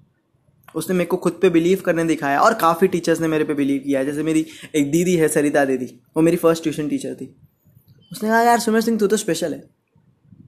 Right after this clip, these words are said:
you are awesome," and they believed in me। तो जब आप पे कोई विश्वास कर रहा है या फिर आपके पास कोई बच्चे हैं या फिर कोई भी है,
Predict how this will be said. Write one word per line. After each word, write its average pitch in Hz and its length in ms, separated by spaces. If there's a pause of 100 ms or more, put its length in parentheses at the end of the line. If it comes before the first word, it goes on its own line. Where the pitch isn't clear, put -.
(580)
you 240 120 (260)
are 185 360
awesome," 147 400
and 226 180 (1040)
they - 140
believed 214 560
in 175 140
me। 131 120 (1600)
तो 247 60
जब 269 300
आप - 240
पे 226 80
कोई 233 200
विश्वास 190 500
कर 180 200
रहा 170 200
है 170 200
या 165 140
फिर 190 300 (300)
आपके 185 360
पास 185 420
कोई 220 200
बच्चे 175 400
हैं 196 140
या 190 140
फिर 196 140
कोई 208 360
भी 214 160
है, 180 420